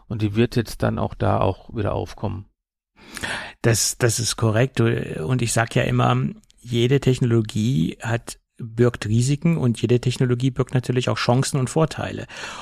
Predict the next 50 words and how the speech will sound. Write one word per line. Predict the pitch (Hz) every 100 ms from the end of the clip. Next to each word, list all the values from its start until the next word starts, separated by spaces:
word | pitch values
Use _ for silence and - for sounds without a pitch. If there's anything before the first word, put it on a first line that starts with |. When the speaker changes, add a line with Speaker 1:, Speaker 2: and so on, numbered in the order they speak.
| -
Speaker 2:
Und | - 131 117
wir |
brauchen | 107 - 175 - 139
natürlich | 117 120 117
für | - 120 120 123 - _
A | 135 127 107 123
I | 127 123
oder | 123
für | - 123
K | - 117 123
I | - 120 123 127 - _
Rahmenbedingungen, | 113 117 107 147 170 127 117 120 123 120 113 113
die | 120 120
einfach | 113 123 - 117 -
da | - 123
sein | 127 117 113 117
müssen. | 170 - - 113 117
Das | 120 147
ist | 127 - 131
meine | 123 123 123
Rede, | 117 135 147
die | 139 131
ich | -
schon | 131 127 123 - - -
seitdem | - 135 123 - _ _ 139 147
wir | 135
über | 127 123
K | - 120
I, | 151 156
seitdem | 123 127 127
wir | 135
über | 123 127
A | 120 127
I, | 160 170 151 -
äh, | 147 - - - - - -
da | - - 127
sage | 117 131 147
ich |
schon | - 160
immer, | 160 156 151
dass | - 131 135
es | - -
Leitplanken | 131 139 175 - 117 - 113
geben | 120 123
muss, | 113 123 -
wo | 123
sich | 123 120
dran | 127 120
gehalten | 123 120 165 127
werden | 123 -